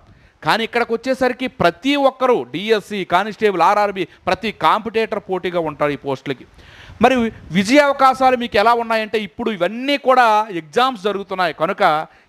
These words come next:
ఇవి జూను, జూన్ నెలలో ఎగ్జామ్స్ పెట్టే అవకాశాలు ఇవన్నీ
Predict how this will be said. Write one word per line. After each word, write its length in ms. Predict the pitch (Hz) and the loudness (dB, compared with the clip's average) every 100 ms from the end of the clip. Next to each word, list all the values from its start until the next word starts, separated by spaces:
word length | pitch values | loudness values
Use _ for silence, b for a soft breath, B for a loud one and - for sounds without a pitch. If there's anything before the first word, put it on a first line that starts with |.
| - | -10
ఇవి 300 | 175 185 160 - b _ 120 | -4 -2 -2 -6 b _ -2
జూను, 320 | 165 240 233 185 135 | 2 2 2 -4 -4
జూన్ 200 | 160 214 | -2 0
నెలలో 200 | 214 208 | 2 2
ఎగ్జామ్స్ 400 | 180 147 185 190 - | 0 -2 -4 -4 -6
పెట్టే 300 | 170 175 160 | 0 2 2
అవకాశాలు 460 | 151 156 185 185 160 | 0 0 0 0 -4
ఇవన్నీ 240 | 143 143 | -4 -4